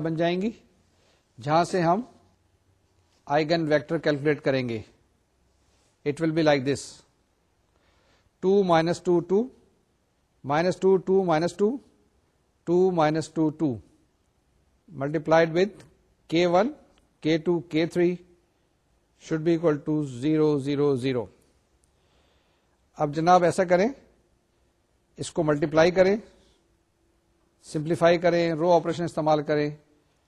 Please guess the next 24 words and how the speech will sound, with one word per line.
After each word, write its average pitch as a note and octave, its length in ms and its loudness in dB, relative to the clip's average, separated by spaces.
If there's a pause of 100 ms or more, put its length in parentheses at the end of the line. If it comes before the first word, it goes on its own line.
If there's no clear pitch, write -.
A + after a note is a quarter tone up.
(320)
بہت D#3+ 240 2
ساری، D3+ 320 2 (920)
تو D3+ 120 -4
آپ D3 260 2
کے F3+ 80 -2
پاس D3+ 420 2 (120)
گاس D3+ 440 0
جارڈن، C#3+ 420 -2 (320)
آ، C3+ 220 -6
میتھڈ C#3+ 360 -2
سے D3+ 120 -12
کر D3 120 0
لیں C3+ 220 -2
یا C3+ 220 0
گاسین C3+ 380 -2
ایلیمنیشن C3+ 420 -4
میتھڈ C#3 240 -4
سے D3+ 80 -8
کر C3+ 140 -2
لیں، B2+ 200 -6 (960)
تو D#3 120 0
آپ E3 180 4
کے F3+ 80 -2
پاس D#3 400 2